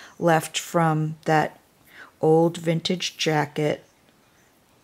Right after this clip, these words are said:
um, from the thrift store. So I put those, I went all around, actually, from the side, all around the top to the other side,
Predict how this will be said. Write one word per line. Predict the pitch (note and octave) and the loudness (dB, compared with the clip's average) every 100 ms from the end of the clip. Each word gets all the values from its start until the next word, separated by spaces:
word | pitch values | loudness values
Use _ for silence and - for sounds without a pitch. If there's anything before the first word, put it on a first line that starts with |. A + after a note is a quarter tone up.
| - | -12
um, | D3+ D3 C#3+ C#3+ C#3 | -8 -6 -4 -6 -8
from | - D3+ | -6 -4
the | D3 | -4
thrift | F3 F3 D#3 D3 | -4 -2 -2 -2
store. | - - D3 C#3+ D#3 A#3+ - _ _ _ - _ | -6 -2 0 2 2 2 -4 _ _ _ -20 _
So | - - D#3+ D3+ - | -10 -4 -2 -2 0
I | D#3+ - - _ | -2 -4 -14 _
put | - F3+ F3 | -2 -2 0
those, | F3+ E3 E3 D#3+ D#3 - _ _ _ _ _ | 0 2 2 0 -4 -8 _ _ _ _ _
I | - | -8
went | D#3 E3 - | -4 -6 -4
all | D#3+ D#3 D3+ | -2 -2 -2
around, | C#3+ - - - - | -2 -4 -6 -6 -4
actually, | D3 D3 - D3 D2+ | -4 -4 -6 -6 -8
from | - D#3 C#3+ - - - - | -6 -6 -6 -8 -14 -20 -10
the | D#3 | -8
side, | C#3+ E3 D3 D3 C#3+ | -6 -4 -4 -2 -2
all | D3 D3+ | -2 -2
around | D3 C#3+ | -4 -4
the | C#3+ | -6
top | C#3 D3 - - | -8 -8 -8 -8
to | - | -8
the | D3+ | -4
other | D3+ D3 | -2 -4
side, | D3 - C#3+ C#3 C3+ | -6 -6 -4 -4 -6